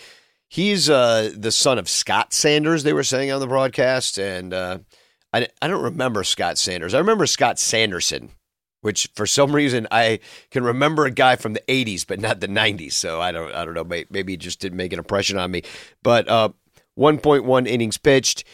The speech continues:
dialing it up in the upper nineties, got the wipeout slider, and he had also three strikeouts in one point one innings pitched.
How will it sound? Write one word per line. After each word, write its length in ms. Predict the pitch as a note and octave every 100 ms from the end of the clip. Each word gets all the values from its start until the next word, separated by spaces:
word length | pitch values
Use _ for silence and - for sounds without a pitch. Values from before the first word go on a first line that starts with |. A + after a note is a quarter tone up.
| _ _ _ _ _ _ _ _ _
dialing 360 | G2 A2+ C3+ C#3+
it 140 | C#3+
up 160 | D3 C#3+
in 80 |
the 100 | C#3+
upper 240 | C#3+ A2 C3
nineties, 600 | A#2 G2+ F2 D#2 D2+ -
got 240 | F#2+ F2+
the 100 | -
wipeout 460 | G2+ B2 B2+ B2 A#2+
slider, 520 | - G#2+ F#2+ F2+ F2+
and 280 | F2 G2 G2
he 220 | F#2+ B2
had 380 | A2+ G2+ G2+ F2+ -
also 360 | A2+ A#2 G#2
three 280 | F#2+ F#2 F#2+
strikeouts 800 | F2+ - F2+ F2 F2 E2 - - -
in 140 | F2
one 180 | F2 E2
point 300 | - F2+ E2
one 300 | E2+ F2 E2+ -
innings 360 | F2+ E2+ D#2+
pitched. 440 | - F2+ E2+ -